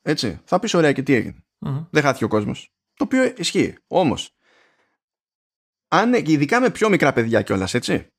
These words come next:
Speaker 1: αν γίνει ένα false positive, τι θα καταλάβει τελικά το, το παιδί για εκείνο το false positive; Ότι έκανε κάτι normal ή ότι έκανε κάτι περίεργο; Τι μήνυμα παίρνει το παιδί εκείνη τη στιγμή;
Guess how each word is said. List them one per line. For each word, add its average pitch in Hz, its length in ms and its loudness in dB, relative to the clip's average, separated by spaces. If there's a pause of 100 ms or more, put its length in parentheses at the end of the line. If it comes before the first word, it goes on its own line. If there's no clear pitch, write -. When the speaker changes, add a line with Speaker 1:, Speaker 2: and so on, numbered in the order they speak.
(400)
Speaker 1:
αν 170 180 2
γίνει 233 280 2
ένα 165 200 2
false 175 200 -2
positive, 113 380 -2 (1900)
τι 220 120 0
θα 233 120 2
καταλάβει 151 520 2
τελικά 110 340 0
το, 95 1120 -4 (400)
το 131 100 2
παιδί 117 520 2
για 117 160 2
εκείνο 113 260 2
το 98 140 -2
false - 180 -4
positive; 92 420 -2
Ότι 113 600 -2
έκανε 139 340 2
κάτι 139 640 0
normal 135 300 0 (160)
ή 233 120 -4
ότι 165 180 0
έκανε 117 240 0
κάτι 107 240 -2
περίεργο; 95 400 -4
Τι 185 100 0
μήνυμα 156 360 4
παίρνει 104 200 0
το 104 120 -4
παιδί 101 220 -2
εκείνη 95 240 -2
τη 90 80 -6
στιγμή; - 320 -10